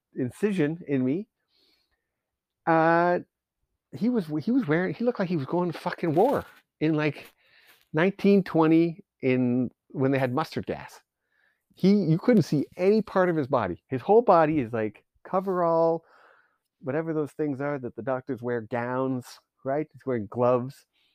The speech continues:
That's fine. Then he's got, like, three masks on, one,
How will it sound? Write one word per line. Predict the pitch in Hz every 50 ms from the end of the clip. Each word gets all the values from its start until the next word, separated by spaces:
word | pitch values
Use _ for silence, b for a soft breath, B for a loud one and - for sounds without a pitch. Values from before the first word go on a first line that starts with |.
| _ _ _ _ -
That's | - - -
fine. | - 104 82 76 - _ b b b b b b -
Then | 165 196
he's | 180 170 151
got, | - 139 120 110 - _ - - _ _ -
like, | 165 - 113 - - - -
three | 151 175 208
masks | 202 160 123 113 120 127 - -
on, | 101 76 71 85 110 147 - _
one, | - 107 113 127 139 160 170 170 156